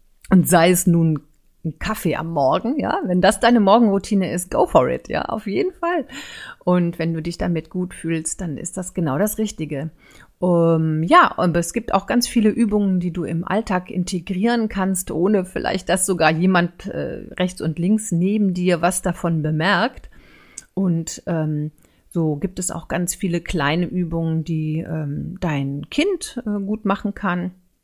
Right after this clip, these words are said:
die, äh, für Teenies hilfreich sind und die, äh, auch am Wochenende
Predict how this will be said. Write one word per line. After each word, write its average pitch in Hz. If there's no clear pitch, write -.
die, 156
äh, 147
für -
Teenies 226
hilfreich 175
sind 151
und 165
die, 151
äh, -
auch -
am 233
Wochenende 165